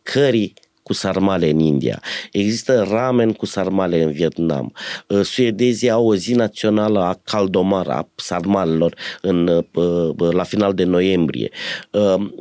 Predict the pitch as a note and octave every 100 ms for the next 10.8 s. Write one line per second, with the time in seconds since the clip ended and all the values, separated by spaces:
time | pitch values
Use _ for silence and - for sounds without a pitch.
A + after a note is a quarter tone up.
0 | - - G#2 A2+ C#3+ C#3 - B2+ B2 A#2+
1 | A2+ G#2+ G2+ F#2+ F2 D#2 A2+ A#2+ - F#2
2 | F#2 A2 G#2 A#2 C3 B2 G#2 A2 - G#2
3 | G2 - G2 - G2+ G2 F2+ E2+ F2 E2
4 | - F#2+ G2 - - - - - F#2+ -
5 | A2+ G2+ F#2+ F2 - - G2 F#2+ F#2 F2
6 | D#2+ D2+ D#2+ E2 D2+ D2+ E2+ - - F2+
7 | E2 D#2 E2 D2 - - - G#2+ F2+ -
8 | C3 B2+ - G#2 G2+ G#2 F#2+ D#2+ - _
9 | _ _ - - - B2+ B2 A#2+ G#2+ G2
10 | F2 F#2+ F#2 E2+ - F#2+ F2+